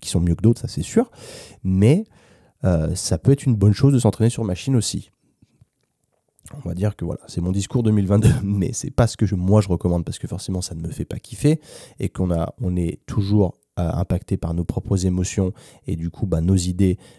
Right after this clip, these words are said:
en découlent et ce sera, je vais pas te dire, « Entraîne-toi sur des machines, c'est trop cool », parce que moi, je trouve pas que c'est cool. Donc, je vais pas te mentir, c'est, voilà, c'est ce que je pense. Parfois, par contre, en l'occurrence, ça m'arrive de m'entraîner sur des machines quand je suis blessé,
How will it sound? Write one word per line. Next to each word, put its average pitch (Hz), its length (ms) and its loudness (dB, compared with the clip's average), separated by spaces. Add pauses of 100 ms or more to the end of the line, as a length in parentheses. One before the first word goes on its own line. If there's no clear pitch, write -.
(100)
en 90 120 -2
découlent 139 480 4 (320)
et 92 100 -2
ce - 140 -8
sera, 82 560 -4 (140)
je 90 160 -6
vais 92 80 2
pas 107 160 2
te - 100 -2
dire, « 98 240 4
Entraîne-toi 95 320 0
sur 92 140 -2
des 92 80 2
machines, 90 260 0
c'est 92 140 -4
trop - 120 -4
cool », 131 200 4
parce - 180 -2
que 92 60 0
moi, 101 160 2
je - 40 -4
trouve - 160 -6
pas 87 160 -2
que - 60 -14
c'est 90 100 -2
cool. 110 300 -4
Donc, 87 320 -6
je 85 60 -4
vais 110 100 -4
pas 87 140 0
te - 80 -6
mentir, 123 320 2 (360)
c'est, 90 720 0
voilà, 87 260 0
c'est - 140 -6
ce - 40 -6
que - 80 0
je - 60 -2
pense. - 240 -8 (120)
Parfois, - 600 0
par - 160 -6
contre, 117 300 -4
en 85 40 -2
l'occurrence, 92 460 0
ça - 120 0
m'arrive 92 340 2
de 101 60 4
m'entraîner 95 300 0
sur 92 140 -8
des 87 80 -2
machines 82 220 -4
quand 107 100 -2
je - 80 -8
suis - 80 -8
blessé, 85 420 -2